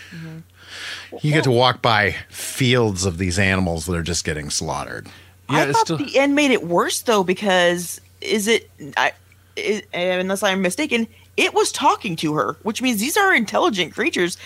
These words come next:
Speaker 1: that have s-, the ability to communicate with us. If that's the case, that makes all of it that much more horrible.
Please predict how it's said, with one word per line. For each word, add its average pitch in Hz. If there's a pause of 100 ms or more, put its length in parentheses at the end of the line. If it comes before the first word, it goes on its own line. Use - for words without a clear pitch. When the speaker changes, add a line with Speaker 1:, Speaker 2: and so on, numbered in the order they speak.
(140)
Speaker 1:
that 214
have 233
s-, - (300)
the 185
ability 208
to 180 (280)
communicate 196
with 143
us. 131 (240)
If 202
that's 339
the 202
case, - (160)
that -
makes -
all 294
of 190
it 156
that 180
much 202
more 196
horrible. 170